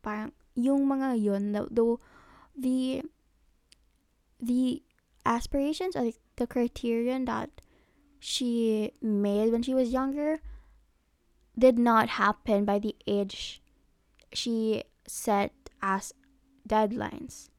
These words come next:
for these aspirations. Tas dun ko talaga na-realize na, okay, there's actually a possibility for,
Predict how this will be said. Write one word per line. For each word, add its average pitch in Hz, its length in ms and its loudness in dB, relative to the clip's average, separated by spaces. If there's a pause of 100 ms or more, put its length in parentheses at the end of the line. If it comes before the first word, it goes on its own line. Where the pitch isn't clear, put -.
(180)
for 214 280 -4
these 208 480 -4
aspirations. - 920 -10 (840)
Tas 302 180 4
dun 302 220 2
ko 330 160 -2
talaga 262 520 -2
na-realize 220 720 -4
na, - 200 -10 (160)
okay, 226 240 -2
there's 233 200 2
actually 226 300 2
a 254 60 -4
possibility 214 720 -4
for, 214 440 -8